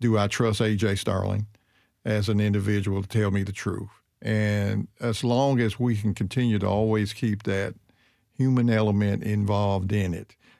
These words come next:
as Paige has said, we, we're gonna have to go to where people are. We're gonna have to learn to get off our horses and, you know what, and go and say,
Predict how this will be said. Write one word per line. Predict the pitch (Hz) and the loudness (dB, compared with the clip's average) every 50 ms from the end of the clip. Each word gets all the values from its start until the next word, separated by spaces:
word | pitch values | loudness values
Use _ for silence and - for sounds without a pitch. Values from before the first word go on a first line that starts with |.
| _ | _
as | - 117 110 - | -4 -4 -4 -2
Paige | - - 151 147 143 135 117 98 | 0 0 2 2 2 2 2 0
has | 104 85 | -2 -2
said, | - - 104 95 92 95 - - - _ _ _ _ _ _ - | -2 -2 -2 -2 -2 -6 -8 -10 -14 _ _ _ _ _ _ -4
we, | 113 117 123 127 - | -2 0 0 -2 -2
we're | - - 123 135 127 | -2 0 0 2 2
gonna | 143 131 120 113 113 | 2 2 2 4 4
have | 107 113 117 113 - | 2 2 2 0 0
to | - 101 | -2 -2
go | 101 107 107 113 110 104 | 0 2 2 2 2 0
to | 101 104 - 117 104 98 | -2 -2 -2 -2 0 0
where | 95 101 104 104 101 98 98 95 95 95 - _ _ _ _ _ _ _ _ _ _ | 0 0 2 2 2 0 0 0 -2 -4 -6 _ _ _ _ _ _ _ _ _ _
people | - 123 113 101 98 107 104 98 101 | -2 0 0 0 0 0 -2 0 0
are. | 98 95 92 87 - - - _ _ _ _ _ _ _ _ _ _ _ _ - | -2 -2 -2 -4 -6 -10 -14 _ _ _ _ _ _ _ _ _ _ _ _ -6
We're | 120 113 | -4 -2
gonna | 107 120 117 113 110 | 0 2 2 2 2
have | 104 113 117 107 | 2 2 0 0
to | - 120 | 0 -2
learn | 107 107 110 113 113 110 110 110 104 101 | 0 0 2 2 2 2 2 2 0 0
to | - 120 107 101 101 104 104 - _ _ _ _ _ - | -2 -2 -2 -2 -2 -4 -6 -8 _ _ _ _ _ -6
get | 110 101 113 120 117 113 | -4 0 2 2 2 2
off | 113 117 113 110 101 - - | 2 2 2 0 0 -2 -2
our | 110 104 104 101 101 101 95 92 - _ _ _ _ _ | 0 0 2 2 0 0 -2 -6 -12 _ _ _ _ _
horses | _ - 123 117 117 110 - - 120 120 127 - | _ -2 0 0 0 0 0 0 -2 -2 -2 -2
and, | - 101 98 98 95 - - _ _ | -2 -2 -2 -2 -4 -4 -8 _ _
you | - - 120 | -4 0 2
know | 110 110 107 101 | 2 2 2 2
what, | 101 113 110 - - | 2 0 0 0 -2
and | - 113 110 110 | -2 0 0 2
go | 113 113 117 113 107 110 | 2 2 2 2 2 0
and | 110 107 107 107 104 | 0 0 0 -2 -2
say, | - - 113 113 107 98 98 98 | -2 0 0 0 0 0 0 -2